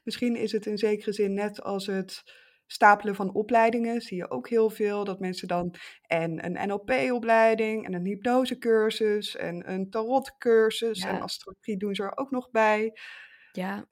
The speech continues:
Speaker 1: Misschien toch weer allemaal, ja, van die mindkaders om
Speaker 2: Ja,
Speaker 1: er
Speaker 2: zeker. Ja,
Speaker 1: Ja.
Speaker 2: weet je wat ik ook denk? Kijk, in, in essentie zijn we allemaal intuïtieve wezens en hebben we allemaal die gifts. Hè, we hebben,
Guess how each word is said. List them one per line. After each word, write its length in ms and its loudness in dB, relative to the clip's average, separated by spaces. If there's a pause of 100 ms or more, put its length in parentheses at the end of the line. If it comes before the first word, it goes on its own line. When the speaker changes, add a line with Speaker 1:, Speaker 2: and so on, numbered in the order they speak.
(140)
Speaker 1:
Misschien 400 0
toch 180 0
weer 160 2
allemaal, 800 2
ja, 540 -2 (220)
van 160 -2
die 140 0
mindkaders 1400 0
om 180 -2
Speaker 2:
Ja, 80 0
Speaker 1:
er 300 -4 (340)
Speaker 2:
zeker. 920 0
Ja, 100 2
Speaker 1:
Ja. 0 -
Speaker 2:
weet 140 2
je 60 -8
wat 120 0
ik 120 -4
ook 180 0
denk? 340 -2 (2000)
Kijk, 260 -2
in, 420 2
in 180 0
essentie 880 -2 (200)
zijn 540 2
we 140 -4
allemaal 460 -2
intuïtieve 560 -6
wezens 720 -2
en 180 -4
hebben 280 -2
we 180 -2
allemaal 420 0
die 180 -6
gifts. 500 -6
Hè, 180 -2
we 100 -4
hebben, 520 0